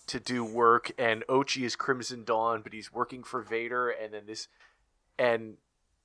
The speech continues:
yeah, and then we have the Crimson Dawn series, which feels like it, it's more than a month between issues.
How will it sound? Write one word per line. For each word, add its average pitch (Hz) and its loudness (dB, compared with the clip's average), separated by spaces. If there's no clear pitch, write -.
yeah, 147 -4
and 151 6
then 170 6
we 208 6
have 147 2
the 127 0
Crimson 131 -2
Dawn 117 0
series, 95 -10
which 107 -10
feels 143 0
like 117 -2
it, 104 -12
it's - -12
more 113 0
than 104 -6
a 92 -8
month 98 -10
between 95 -10
issues. - -10